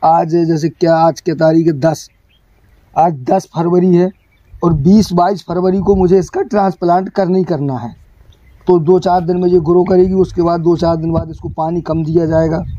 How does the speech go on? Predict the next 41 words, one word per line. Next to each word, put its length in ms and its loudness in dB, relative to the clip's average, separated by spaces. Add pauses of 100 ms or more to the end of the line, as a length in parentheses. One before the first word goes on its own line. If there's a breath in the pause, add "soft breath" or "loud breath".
ट्रांसप्लांट 540 -2
के 100 -8
समय, 240 -8 (460 loud breath)
ताकि 220 0
पौधे 320 -2
में 140 0
थोड़ी 200 -4
सी 120 -6
लूजिंग 420 -2
आ 100 0
जाए, 200 0
हार्डनेस 440 -2
आ 120 0
जाए। 180 -2 (760 loud breath)
और 140 2
ये 180 0
जो 120 2
seed 420 2
है 160 2
आप 180 2
मेरे 220 0
हाथों 280 -2
में 140 2
देख 160 2
रहे 140 0
हैं, 140 -2 (360)
तो 80 0
अभी 240 0
मैं 160 2
ढूंढ 200 2
के 120 2
लाया, 240 2
मिल 160 0
गया 220 4
ये, 180 2 (1160)
ये 280 4
है 60 0
नॉन 340 2
यू 180 4
seed 320 0
का 200 0